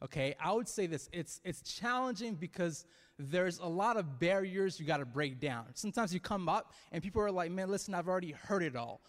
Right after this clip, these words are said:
Like prayer, I've like, I've, like, I've already heard a message about prayer." Um, so it, it kinda make things, like, make things hard. My only job as a teacher, I would say, is this.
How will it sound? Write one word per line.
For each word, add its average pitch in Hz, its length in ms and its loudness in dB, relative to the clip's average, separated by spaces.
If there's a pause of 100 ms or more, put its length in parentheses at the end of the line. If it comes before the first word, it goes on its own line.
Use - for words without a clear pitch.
(140)
Like 143 280 -4
prayer, 202 320 2
I've 147 180 -2
like, 143 400 -2
I've, 143 180 -2
like, 139 140 -2
I've 147 160 0
already 165 200 2
heard 160 200 -4
a 139 60 -6
message 147 400 -4
about 156 260 0
prayer." 160 460 2 (280)
Um, 143 240 2
so 190 200 0
it, 196 180 2 (180)
it 240 80 2
kinda 330 200 2
make 277 220 2
things, - 300 -6
like, 190 180 2
make 190 160 0
things 180 200 -4
hard. 170 220 0
My 151 180 0
only 269 220 0
job 175 460 2 (200)
as 147 220 -2
a 139 60 -6
teacher, 190 360 -4
I 160 60 4
would 151 100 0
say, 160 160 -6
is 120 240 -6
this. 131 320 -4